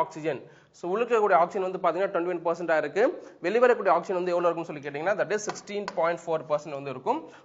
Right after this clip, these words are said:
பாக்கி இருக்கக்கூடிய oxygen எது எடுத்துக்கும் அப்படின்னா, blood cells வந்து எடுத்துக்கும். சரிங்களா? அப்போ ஃபிஃப்டி த்ரீக்கு வந்து பாத்தீங்கன்னா option C, sixty-four, sixteen point four is the correct answer. Which of the following organism breathe through skins? Skin மூலியமா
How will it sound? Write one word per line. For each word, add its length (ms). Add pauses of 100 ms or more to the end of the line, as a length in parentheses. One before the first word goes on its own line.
(140)
பாக்கி 180
இருக்கக்கூடிய 300
oxygen 260
எது 100 (160)
எடுத்துக்கும் 320
அப்படின்னா, 280 (360)
blood 220
cells 220
வந்து 160
எடுத்துக்கும். 320 (220)
சரிங்களா? 280 (420)
அப்போ 160 (380)
ஃபிஃப்டி 340
த்ரீக்கு 220
வந்து 160
பாத்தீங்கன்னா 280
option 200 (100)
C, 120 (200)
sixty-four, 400 (260)
sixteen 340
point 200
four 100 (100)
is 140
the 80 (400)
correct 300
answer. 240 (540)
Which 220
of 120
the 160
following 360 (200)
organism 420 (100)
breathe 240
through 240
skins? 380 (460)
Skin 280
மூலியமா 300